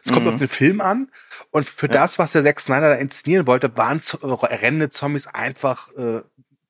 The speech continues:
Speaker 1: brauchbarer als diese wankenden Zombies.
Speaker 2: Mhm.
Speaker 1: Und der Film hat einen super Einstieg, wirklich mit eines der besten, neben Twenty-eight Days Later, das haben die be-, beiden Filme gemeinsam, die beiden Openings der Filme sind, boah, richtig, richtig geil.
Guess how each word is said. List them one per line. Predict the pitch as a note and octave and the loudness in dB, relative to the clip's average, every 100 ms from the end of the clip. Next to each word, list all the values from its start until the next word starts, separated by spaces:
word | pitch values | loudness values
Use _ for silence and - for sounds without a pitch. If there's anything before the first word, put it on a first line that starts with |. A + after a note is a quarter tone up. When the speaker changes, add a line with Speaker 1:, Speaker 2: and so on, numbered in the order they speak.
| _ _ | _ _
Speaker 1:
brauchbarer | A2+ C#3+ - A#2+ A#2 B2 A2+ | 2 2 4 2 4 4 2
als | B2+ - | 0 -6
diese | B2+ A2+ A#2 A2+ A2+ | -8 0 2 2 0
wankenden | G#2+ F#3+ - G#2+ G#2+ | -6 -4 -4 -4 -6
Zombies. | - G#2 A2+ F#3+ - _ _ _ _ _ | -8 -8 -8 -10 -14 _ _ _ _ _
Speaker 2:
Mhm. | A#2+ A2+ | -6 -4
Speaker 1:
Und | C3+ | 0
der | B2 A#2 | 0 0
Film | F#3 G#3 F3 | 0 2 0
hat | - | -2
einen | D#3 | -4
super | C3 - C4+ C#4 A3 G#3+ | -4 0 2 4 2 0
Einstieg, | F3+ G#3 A3+ - B2+ D3 E3 | 2 2 0 -2 0 -2 0
wirklich | D#3 - E3 | -6 -4 -4
mit | F#3+ | -2
eines | D#3+ E3 | -4 -4
der | E3+ | -6
besten, | C3 F#3 G3+ - D#3+ | 0 0 0 -2 0
neben | A#3 A#3+ | 2 4
Twenty-eight | G3+ F#3+ D3+ | 2 2 0
Days | D#3+ - | -2 0
Later, | G3 C3 | 0 0
das | A#2 | 0
haben | D3 C#3+ | -2 -2
die | C3+ | -4
be-, | B2 - C3+ C#3+ | -2 -2 -2 0
beiden | C3 C#3+ | 0 0
Filme | C#3+ C3+ | -6 -2
gemeinsam, | B2+ D3+ D3+ B2 | 0 2 0 -2
die | C3+ | -4
beiden | - - C3+ C3+ | -2 0 0 2
Openings | - G#3 A3 E3+ - | -2 2 0 0 -2
der | D#3 | -6
Filme | - D#3 C#3+ | -2 -4 -4
sind, | - _ _ | -14 _ _
boah, | - - - - - | -8 -8 -8 -16 -8
richtig, | A3+ - G#3 - | -8 -6 -10 -6
richtig | G3 - F3 - | -8 -6 -10 0
geil. | C#3+ C3 A#3 | 2 2 -2